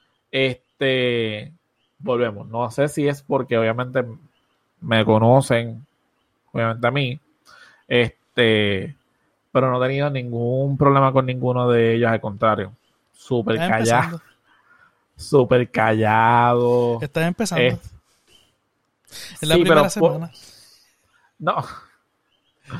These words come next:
Speaker 1: Yo pienso también lo mismo, pero,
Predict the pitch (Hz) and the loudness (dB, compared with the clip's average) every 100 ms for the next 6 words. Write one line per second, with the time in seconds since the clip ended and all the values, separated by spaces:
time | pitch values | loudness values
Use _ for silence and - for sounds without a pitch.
0 | - 131 - _ _ _ 139 147 165 165 | -16 -20 -20 _ _ _ 0 4 4 4
1 | 180 175 175 165 147 135 113 139 139 117 | 4 2 2 2 0 -4 -2 4 4 4
2 | 92 | -2